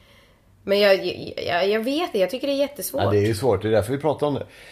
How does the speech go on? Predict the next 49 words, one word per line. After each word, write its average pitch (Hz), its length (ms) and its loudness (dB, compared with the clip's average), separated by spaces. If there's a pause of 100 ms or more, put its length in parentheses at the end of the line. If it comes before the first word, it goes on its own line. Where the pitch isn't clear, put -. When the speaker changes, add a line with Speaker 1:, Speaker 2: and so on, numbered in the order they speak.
(120)
Speaker 2:
Men - 80 0
jag - 100 2
tänker 165 220 2
också 143 300 4
att 120 180 4
om 131 200 0
man 131 160 4
då 123 120 2
tar 131 240 4
ett 123 160 0
steg 117 280 -4
mitt 113 160 -4
emellan 120 440 2
där, 120 200 2
man 107 120 -2
tar 113 100 -4
ungdomar 104 540 0
till 160 180 -6
exempel. 113 440 -6
Unga 117 240 0
människor 110 380 -2
är 107 60 0
ju 107 60 2
ofta 104 300 -2
väldigt 98 260 0
vilse 92 400 -4
i 92 60 -4
tillvaron 87 460 -6
och 90 80 -6
många 101 300 0
har 95 300 0 (180)
självmordstankar. 92 840 -4
Och 90 60 -6 (300)
det 110 160 0
är 117 100 -2 (240)
nästan 120 440 -2
så 113 100 -4
att 107 100 -6
det 123 80 -2
ingår 107 260 0
som 98 140 -4
en 101 140 0
del 98 240 0
i 101 40 0
att 98 60 0
bli 92 100 -2
vuxen. 98 360 -6
De 92 100 -4
flesta 101 380 -2